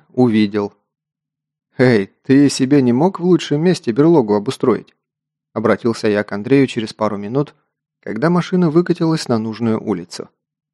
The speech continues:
«А чем тебе тут не нравится?» ухмыльнулся он. «Что мне не нравится?» Перед нами будто гигантский муравейник высился холм,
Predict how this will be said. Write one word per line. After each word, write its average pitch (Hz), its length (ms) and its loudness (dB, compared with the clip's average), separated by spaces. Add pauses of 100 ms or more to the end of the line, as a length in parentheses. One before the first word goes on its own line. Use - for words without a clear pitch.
(880)
«А 156 120 -4
чем 185 240 2
тебе 185 240 0
тут 180 260 0
не 123 100 -2
нравится?» 117 540 -2 (400)
ухмыльнулся 110 640 -2
он. 90 220 -10 (840)
«Что - 360 0
мне 127 220 2
не 110 140 0
нравится?» 156 640 -4 (960)
Перед 135 240 4
нами 190 220 4
будто 160 400 0
гигантский 160 560 0
муравейник 151 760 0
высился 147 720 -4
холм, 104 460 0